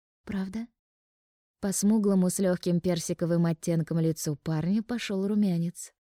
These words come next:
И едва он собрался ответить, как я продолжила. «Потому что в ином случае благородной Шелли не пристало жить в доме мужчины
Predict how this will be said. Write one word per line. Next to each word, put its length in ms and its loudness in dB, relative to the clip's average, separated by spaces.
И 80 0
едва 380 2
он 120 2
собрался 600 0
ответить, 560 -2
как 240 -6
я 160 0
продолжила. 680 0
«Потому 360 -4
что 240 -8
в 80 -4
ином 220 0
случае 680 -6
благородной 760 0
Шелли 400 0
не 140 2
пристало 640 -2
жить 220 -2
в 80 -4
доме 300 2
мужчины 640 -2